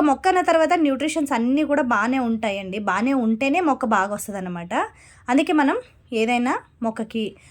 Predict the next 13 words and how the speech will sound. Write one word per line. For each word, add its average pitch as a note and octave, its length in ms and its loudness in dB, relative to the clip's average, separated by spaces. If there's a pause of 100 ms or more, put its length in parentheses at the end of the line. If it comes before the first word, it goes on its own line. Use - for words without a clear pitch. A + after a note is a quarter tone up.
(180)
అప్పుడప్పుడు A3+ 440 -2
చూసుకొని A#3 400 -2
ఇస్తూ - 260 -4
ఉండాలన్నమాట. F#3 580 -6 (460)
కానీ B3 260 4 (480)
నేను C4 200 6
ఈ - 60 2
మొక్కను D4 340 0
చూడకుండా C4+ 460 2
చాలా A3 180 2
రోజులు B3+ 180 2
అయిపోయిందండి, A#3 580 0 (340)
బయట A3 140 0